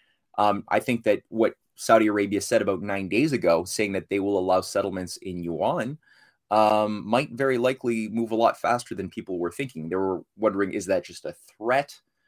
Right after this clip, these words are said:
or, uh, is this serious? And I think it is very serious and, and good, frankly, um, that this is, this is moving ahead. Whe-, whether that is going to al-, also involve,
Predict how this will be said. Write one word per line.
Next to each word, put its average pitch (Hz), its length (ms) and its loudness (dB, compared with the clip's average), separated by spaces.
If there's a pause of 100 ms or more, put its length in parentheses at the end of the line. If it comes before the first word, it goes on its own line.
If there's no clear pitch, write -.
(280)
or, 98 420 2
uh, 87 540 4 (100)
is 92 300 -10
this 98 140 -6
serious? 127 400 -4
And - 80 -8
I 107 40 -4
think 117 160 -8
it 90 80 -6
is 80 120 -10
very 95 220 0
serious 131 460 -6
and, 110 180 -8
and 98 200 -8
good, 170 300 0 (440)
frankly, 76 540 -4 (180)
um, 92 300 2
that 90 140 -4
this 90 200 -6
is, 85 380 -10
this 90 180 -8
is 85 120 -14
moving 82 320 -6
ahead. 69 280 -8 (600)
Whe-, 117 240 6
whether 120 380 8
that 117 240 8
is 113 120 4
going 117 240 0
to 113 140 0
al-, 107 180 0
also 113 360 2
involve, 98 640 0